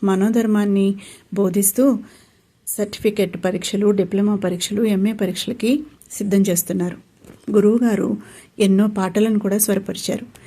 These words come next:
శ్రీమతి ముదుగుండ మల్లీశ్వరి గారు రచించిన లలితా సహస్రనామ రాగమాలికలోని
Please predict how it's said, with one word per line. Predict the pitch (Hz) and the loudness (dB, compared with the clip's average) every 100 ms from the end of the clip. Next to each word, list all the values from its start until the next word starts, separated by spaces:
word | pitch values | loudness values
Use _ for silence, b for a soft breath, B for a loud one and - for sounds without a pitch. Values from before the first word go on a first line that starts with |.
| B B | B B
శ్రీమతి | - 240 220 202 185 | 0 2 4 2 0
ముదుగుండ | 185 196 254 254 | 0 2 4 4
మల్లీశ్వరి | 202 190 214 226 240 240 | 2 4 2 0 0 2
గారు | 220 208 | 0 0
రచించిన | 196 - 196 190 214 202 180 B B B B - 214 | -2 -2 -2 0 0 0 -2 B B B B -8 -2
లలితా | 202 214 233 240 | 0 0 0 0
సహస్రనామ | 208 202 - 208 196 190 190 190 - B B - | 0 -2 -2 0 0 2 2 0 -2 B B -4
రాగమాలికలోని | 196 190 202 202 190 190 196 190 196 196 | 0 2 2 2 0 -2 -2 0 0 0